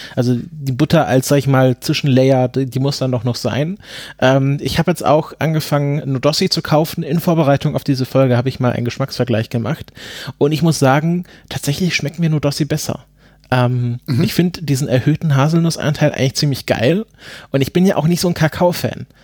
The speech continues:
Speaker 1: Also ich mag ja auch keine dunkle Schokolade oder so, deswegen kommt mir das sehr entgegen, dieser erhöhte Haselnussanteil. Ich habe dann von einem Hörer dieser Sendung, ähm, du weißt, wer du bist, ähm, aus Italien importiert ein, ähm,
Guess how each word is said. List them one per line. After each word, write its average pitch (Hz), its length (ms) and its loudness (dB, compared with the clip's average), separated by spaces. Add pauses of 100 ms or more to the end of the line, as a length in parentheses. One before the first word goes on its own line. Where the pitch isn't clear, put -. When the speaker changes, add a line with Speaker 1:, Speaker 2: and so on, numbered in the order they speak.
(120)
Speaker 1:
Also 131 180 2
ich 135 100 -2
mag 151 260 0
ja 160 100 2
auch 151 80 0
keine 156 200 0
dunkle 156 260 -2
Schokolade 143 500 0
oder 123 200 0
so, 135 160 2
deswegen 151 400 -2
kommt - 180 -4
mir 139 60 -4
das 135 160 0
sehr 160 180 2
entgegen, 139 400 0
dieser 120 160 -2
erhöhte 117 400 -2
Haselnussanteil. 120 880 -2 (460)
Ich - 220 -4
habe 190 240 2
dann 143 240 2
von 143 180 -2
einem 120 280 -2
Hörer 175 260 2
dieser 151 220 4
Sendung, 139 440 0 (140)
ähm, 127 340 2
du 127 120 -2
weißt, 135 260 2
wer 135 80 2
du 123 100 2
bist, - 480 -2
ähm, 131 320 2 (400)
aus 139 280 2
Italien 160 800 2
importiert 139 920 0
ein, 131 560 2
ähm, 123 260 0